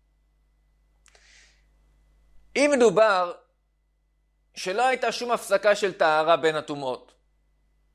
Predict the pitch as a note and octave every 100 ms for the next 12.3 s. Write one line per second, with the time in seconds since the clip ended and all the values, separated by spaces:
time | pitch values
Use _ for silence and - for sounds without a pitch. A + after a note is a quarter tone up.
0 | _ D#3 G#3+ A#3+ A#3+ A#3+ G#3 G3+ F#3+ F#3+
1 | G#3 F#3+ E3 F3+ F3 F3 D3+ - A3 B3
2 | B3 - _ _ _ _ _ _ - D3+
3 | D#3 G3 F3+ E3+ E3+ E3+ - C#3+ F#3+ A3+
4 | A3+ A3+ - A2+ C#3 D#3+ D#3+ C3+ C3+ A#3
5 | A#3+ A3 A#2+ B2+ D#3 D#3+ D#3 C#3 A3 A#3+
6 | - _ _ _ _ D#3 G#3+ A#3+ A3 F3+
7 | D#3 F#3+ E3+ C#3 C3+ C3+ D#3 D3 D3+ A3+
8 | E3+ - C3 D#3 A3 - D#3 F3 F3+ G3+
9 | G3+ G#3+ G#3 C4 B3+ F#3+ F#3 G#3 G3+ G3+
10 | C#4 D4 B3 F3+ C3+ - _ _ _ _
11 | _ _ _ _ _ _ _ - A2 D#3+
12 | D3+ C#3 F#3